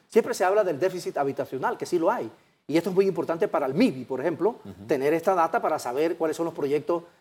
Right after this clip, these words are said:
Speaker 1: necesarios en el tema de las, eh, viviendas.
Speaker 2: Ahora, usted mencionaba hace un rato ac-, acerca del Grupo Buglé, los, eh, eh, y que ellos querían, quieren participar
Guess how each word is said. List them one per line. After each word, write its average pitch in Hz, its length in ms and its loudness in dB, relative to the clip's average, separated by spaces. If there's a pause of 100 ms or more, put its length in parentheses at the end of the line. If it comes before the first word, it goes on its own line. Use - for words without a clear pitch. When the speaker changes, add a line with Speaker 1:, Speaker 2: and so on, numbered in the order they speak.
(140)
Speaker 1:
necesarios 185 600 2
en 151 100 -6
el 127 80 -6
tema 147 220 -4
de 135 80 -4
las, 123 220 -4 (220)
eh, 120 120 -10
viviendas. 120 580 -6
Speaker 2:
Ahora, 185 200 4
usted 185 140 -4
mencionaba 156 360 2
hace 147 140 -2
un 151 80 -4
rato 139 200 2
ac-, 131 220 -4
acerca 127 400 0
del 113 220 2
Grupo 123 280 0
Buglé, 113 400 -2 (220)
los, 98 140 -6
eh, 107 40 -8 (260)
eh, 110 560 2
y 120 420 -4 (220)
que 120 120 2
ellos 127 140 4 (260)
querían, 139 440 4
quieren 160 260 0
participar 107 760 -2